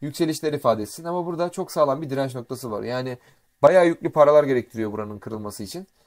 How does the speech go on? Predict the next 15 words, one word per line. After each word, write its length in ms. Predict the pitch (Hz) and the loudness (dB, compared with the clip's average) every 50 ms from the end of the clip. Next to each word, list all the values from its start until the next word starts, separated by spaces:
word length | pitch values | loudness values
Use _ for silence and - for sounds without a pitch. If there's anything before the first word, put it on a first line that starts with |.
| _ _ _ _ _ _ - | _ _ _ _ _ _ -6
E, 240 | 110 120 127 139 | -4 -4 -4 -2
kırıldı 280 | - 214 226 226 214 190 | 0 0 0 2 2 0
gibi 200 | 156 175 180 202 | -2 -2 -4 -2
gözüküyor. 540 | 185 202 180 160 156 - 175 160 127 101 98 - _ _ _ _ _ _ _ _ _ _ _ _ - | -2 -2 -2 -2 -4 -4 -2 0 0 -2 -4 -8 _ _ _ _ _ _ _ _ _ _ _ _ -14
E, 140 | - 87 98 | -10 -8 -8
artık 540 | 98 92 170 196 202 175 - 202 196 - 127 | -2 4 4 4 4 4 2 -4 -8 -4 -2
yani 240 | 123 120 131 139 143 139 - | 0 0 0 0 -2 -6 -6
uzun 320 | 170 175 165 202 208 196 | -6 -4 -4 -4 -2 4
vadede, 420 | 180 165 156 147 139 123 120 147 156 | 6 6 6 6 4 2 -2 -4 -4
orta 420 | - - 156 165 165 151 190 175 | -2 0 0 0 2 2 4 6
vadede, 400 | 165 151 135 120 113 113 131 143 | 6 6 6 4 2 -2 -4 -6
uzun 340 | - - 131 120 143 139 131 | -6 -8 -10 -10 -8 -8 -6
değil, 160 | 123 113 120 | -6 -6 -4
orta 320 | 131 127 127 123 147 135 127 | -6 -6 -6 -4 -4 0 2
vadede, 420 | 123 120 113 110 107 117 151 | 4 4 4 4 0 -4 -6